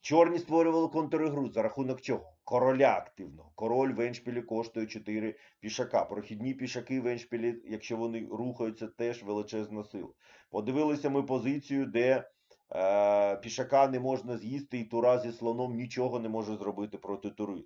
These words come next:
Це можна назвати навіть як позиція виключена. Подивилися фантастичну спробу захищатися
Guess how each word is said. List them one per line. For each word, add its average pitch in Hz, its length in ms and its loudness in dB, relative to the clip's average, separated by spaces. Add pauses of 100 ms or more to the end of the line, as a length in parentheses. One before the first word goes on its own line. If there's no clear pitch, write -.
Це 87 100 -8
можна 95 240 -10
назвати 101 320 -10
навіть 101 240 -8
як 98 140 -14
позиція 98 460 -10
виключена. 98 520 -14 (440)
Подивилися 135 840 4 (380)
фантастичну 139 840 -2
спробу 143 480 2
захищатися 131 1200 2